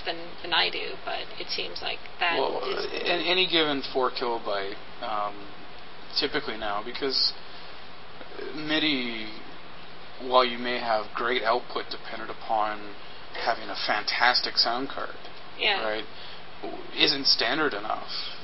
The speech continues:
Speaker 2: and you have no guarantee of where your, where
Speaker 1: The
Speaker 2: your
Speaker 1: standard doesn't sound so nice.
Speaker 2: Yeah.
Speaker 1: Like what you, what you're guaranteed among other
Speaker 2: If,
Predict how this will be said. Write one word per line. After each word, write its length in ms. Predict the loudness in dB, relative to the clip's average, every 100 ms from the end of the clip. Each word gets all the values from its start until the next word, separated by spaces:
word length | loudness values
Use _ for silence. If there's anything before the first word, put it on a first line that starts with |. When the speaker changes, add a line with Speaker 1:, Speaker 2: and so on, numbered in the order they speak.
| -6
Speaker 2:
and 160 | -4 -4
you 80 | 0
have 180 | 0 2
no 160 | 0
guarantee 460 | 0 -2 0 -2 -2
of 140 | -4 -2
where 120 | -2
your, 220 | 0 -2 -2
where 140 | -4 -2
Speaker 1:
The 60 |
Speaker 2:
your 120 | 4 10
Speaker 1:
standard 340 | 10 10 6
doesn't 300 | 4 2 -4
sound 260 | 0 0 0 -4
so 60 |
nice. 600 | -6 -6 -6 -6 -6 -2
Speaker 2:
Yeah. 400 | 8 12 12 12
Speaker 1:
Like 180 | 10 6
what 180 | 6 6
you, 100 | 4
what 180 | 4 6
you're 440 | 8 6 4 2 -2 2
guaranteed 600 | 6 8 6 6 6 6
among 320 | 6 4 2 0 -4
other 180 | -2
Speaker 2:
If, 80 | 0